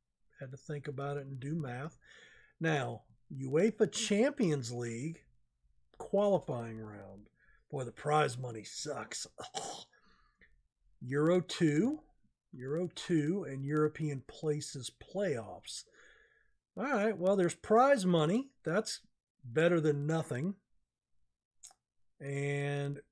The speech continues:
we get European playoffs if we finish seventh or better. Nothing wrong with that, I suppose. Now, the Premier League is the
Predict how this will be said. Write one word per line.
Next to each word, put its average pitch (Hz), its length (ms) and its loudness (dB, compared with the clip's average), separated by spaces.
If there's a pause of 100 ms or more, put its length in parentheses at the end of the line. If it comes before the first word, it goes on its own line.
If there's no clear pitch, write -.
(120)
we 147 180 -2
get 160 220 2
European 175 640 4
playoffs 165 760 2
if 147 160 -2
we 151 80 0
finish 160 380 0
seventh 156 560 0
or 143 140 2
better. 135 420 -2 (880)
Nothing 127 280 -12
wrong 131 240 -6
with 110 260 -10
that, 143 360 -6
I 117 140 -8
suppose. 160 1160 -2 (520)
Now, 147 520 0 (1040)
the 175 60 -6
Premier 180 580 2
League 165 580 6 (1160)
is 147 520 2
the 147 160 -6